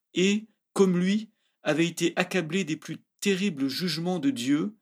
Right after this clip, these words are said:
venez apprendre ici quelle est la sévérité de ce grand Dieu contre les pécheurs endurcis, et quel est le moyen de l'apaiser lorsque sa colère est embrasée, afin que, retournant à lui de tout votre cœur, il retourne à vous en ses grandes miséricordes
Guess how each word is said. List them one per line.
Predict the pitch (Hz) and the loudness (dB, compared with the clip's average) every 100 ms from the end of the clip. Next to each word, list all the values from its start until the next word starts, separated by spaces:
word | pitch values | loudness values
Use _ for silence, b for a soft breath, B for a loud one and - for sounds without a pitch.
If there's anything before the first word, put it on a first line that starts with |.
| B B B B 139 | B B B B -2
venez | 151 226 247 196 | 4 6 6 4
apprendre | 196 - 220 196 170 | 2 -2 -2 0 0
ici | 170 - 214 214 | 0 0 0 -2
quelle | 180 175 | -2 0
est | |
la | 160 | 0
sévérité | 156 190 175 165 170 190 | 0 0 -2 -4 -6 -6
de | 156 | -4
ce | 147 151 | -4 -4
grand | - 165 | -4 -4
Dieu | 156 135 156 208 B B B B - | -4 -2 -2 -4 B B B B -8
contre | 180 175 170 | -6 -4 -2
les | 165 | -2
pécheurs | 160 175 185 165 - | -2 -2 -2 -2 -2
endurcis, | 185 160 151 - 156 156 b b b b | -2 -2 -2 0 -2 -8 b b b b
et | 151 | -4
quel | - 190 | 0 0
est | 185 | 2
le | 165 | 0
moyen | 160 170 185 | 0 0 0
de | 156 | 0
l'apaiser | 151 165 160 143 151 165 | 0 -2 -2 -2 0 -2
lorsque | 143 - 156 | -2 -4 -4
sa | 143 | -4
colère | - 156 151 | -4 -4 -4
est | 143 139 | -4 -6
embrasée, | 123 123 123 107 _ _ b b b - | -4 -6 -6 -10 _ _ b b b -4
afin | 139 - 180 202 | -4 0 0 -2
que, | - 170 | -2 -2
retournant | 175 175 175 170 175 180 | 0 -2 -4 -4 -2 -2
à | 147 | -2
lui | 147 160 | -2 -4
de | 156 139 | -6 -6
tout | - 170 | -6 -4
votre | 170 - 139 | -4 -4 -6
cœur, | 156 151 185 - _ B B B - | -4 -4 -6 -10 _ B B B -4
il | 160 | -2
retourne | 156 180 185 170 | 0 0 0 0
à | 151 | -2
vous | 143 180 - | -2 -8 -6
en | 143 | -4
ses | - 139 | -2 -2
grandes | 135 185 185 | -2 -2 0
miséricordes | 160 151 147 143 147 156 165 | -2 -4 -4 -4 -4 -4 -8